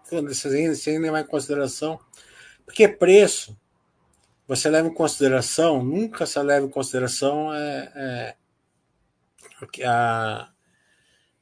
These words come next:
é, a qualidade da empresa, normalmente. Você fica na, na base do, na base da ancoragem, né? Então, tá, a ação tá barata, tá, tá nada,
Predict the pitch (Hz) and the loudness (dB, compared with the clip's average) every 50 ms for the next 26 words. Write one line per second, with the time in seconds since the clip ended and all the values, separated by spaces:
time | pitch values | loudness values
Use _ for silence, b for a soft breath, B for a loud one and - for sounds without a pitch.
0 | _ _ - 127 117 110 120 131 131 - - 143 143 139 151 147 151 151 156 160 | _ _ -8 -6 -4 -4 -4 -4 -4 -2 0 0 2 4 4 4 4 4 2 0
1 | 139 - - 143 147 139 139 135 131 123 120 113 110 - 117 - - 151 147 156 | -2 0 2 2 4 4 4 2 0 0 0 -2 -4 -6 -8 -4 -4 -2 0 0
2 | 156 156 151 - 151 139 139 143 147 143 143 143 139 139 143 139 135 143 147 147 | 0 0 -2 -2 -4 -4 -4 -4 -4 -4 -2 0 2 2 2 2 0 -4 -12 -18
3 | - _ - 131 131 131 127 127 135 135 135 127 139 139 139 135 - 151 147 131 | -20 _ -10 -4 -4 -2 2 4 4 4 4 2 0 -2 -2 -2 0 0 0 2
4 | 120 113 110 110 104 104 104 101 _ _ _ _ _ _ _ _ _ _ - 113 | 2 0 0 -2 -2 -6 -12 -16 _ _ _ _ _ _ _ _ _ _ -14 -14
5 | 120 135 151 _ _ _ _ _ _ _ _ _ _ _ _ _ _ - - - | -12 -14 -14 _ _ _ _ _ _ _ _ _ _ _ _ _ _ -8 -2 0
6 | 180 190 185 - 208 185 - - 202 190 202 202 196 196 180 165 160 170 180 175 | 0 2 4 6 4 6 4 2 2 4 4 6 6 6 6 6 6 6 4 4
7 | 170 - - - 190 196 202 202 247 262 240 202 180 156 131 123 110 107 | 2 0 -6 -6 -4 -4 -2 -2 -2 0 0 0 0 -2 -2 -4 -8 -16